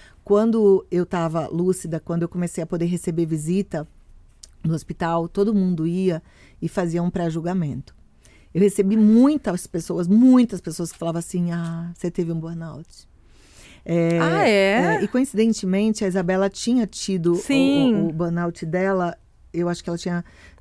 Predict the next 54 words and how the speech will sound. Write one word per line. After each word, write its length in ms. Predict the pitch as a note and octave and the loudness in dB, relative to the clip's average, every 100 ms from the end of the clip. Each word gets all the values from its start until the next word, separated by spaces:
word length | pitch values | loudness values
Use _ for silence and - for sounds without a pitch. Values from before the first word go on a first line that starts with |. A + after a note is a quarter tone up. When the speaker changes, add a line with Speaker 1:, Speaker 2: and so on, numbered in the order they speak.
| - | -20
Speaker 1:
é, 180 | - - | -18 -8
saído 260 | G3 F3 | -4 0
do 40 | F#3+ | 2
Speaker 2:
Foi 100 | C#4+ | 2
Speaker 1:
hospital, 260 | B3+ D4 | 2 2
não 100 | G#3+ | 4
tinha 300 | C#4+ A#3 A3 | 2 2 4
nem 120 | G#3+ A#3 | 4 6
um 20 | |
Speaker 2:
dois 0 | |
mil 80 | B3+ | 6
e 20 | |
dezoito. 260 | C4 C4+ | 6 4
Speaker 1:
mês, 380 | B3 A#3+ A3+ G3 | 4 4 4 2
assim, 240 | F#3 - F#3+ | 0 0 2
foi 140 | G3+ | 4
muito, 440 | G#3 A#3+ C#4+ C4+ G3+ | 4 4 0 0 2
muito 300 | A#3 C4+ B3 | 2 2 0
junto. 680 | G#3+ A#3 A#3 G#3 - E3+ E3 - - - - - - - | 2 4 4 2 0 -8 -8 -18 -20 -20 -20 -20 -12 -4
E, 600 | F3 F3+ F3 F3 F3 - | 0 0 0 0 0 -2
e 160 | F3+ F#3 | 0 2
o, 360 | G3 F#3+ F#3 - | 2 2 0 2
o 120 | F#3+ | 2
meu 160 | A3 C4 | 4 2
chefe 320 | C4 C4 - | 0 0 2
da 80 | F#3+ | 2
Rede 220 | F#3+ F3+ | 4 2
Vida, 180 | G3+ F#3+ | 2 2
ele 100 | F#3 | 0
segurou 220 | - F#3 | 0 0
minha 100 | F3+ | 2
mão 140 | F#3 | 2
e 40 | F#3 | 0
falou 140 | F#3+ | -2
assim: 180 | F#3 F#3 - - - - | -4 -6 -8 -20 -20 -8
"Ai, 220 | F#3 F#3 | -4 -4
agora 300 | G3 G#3 G3 | -2 -2 -2
vamos 180 | G#3+ G3+ | 0 0
pegar 260 | F#3 E3 | -2 -4
mais 220 | D#3+ E3 E3+ | -4 -4 -2
leve, 380 | F3 E3+ F3 | -2 -2 0
né? 260 | F#3+ G3+ F#3 | 2 2 0
Pra 180 | G#3 G3+ | -2 -4
que 220 | - F#3+ | -2 0
viajar 400 | F3+ F3+ E3+ F3 | 0 -2 -2 -4
tanto? 460 | - F3+ F3+ F3+ F3 | -4 -4 -2 -2 -2
Menos 360 | F#3+ F#3 F3+ | 0 0 -2
viagem." 680 | F#3 F3+ F3 F3+ E3+ F3 F3+ - - - - | -2 -2 -2 -2 -2 -4 -6 -10 -20 -20 -8
E 260 | E3+ F3 F3 | -4 -2 -2
as 120 | E3+ | -2
pessoas 340 | F#3+ F#3+ G3+ | -6 -4 -6
falavam 340 | - G3 F#3+ G#3 | -4 -4 0 2
muito 440 | F3+ E3+ D#3 - | 2 2 -2 -6
isso. 320 | - - - | -14 -14 -18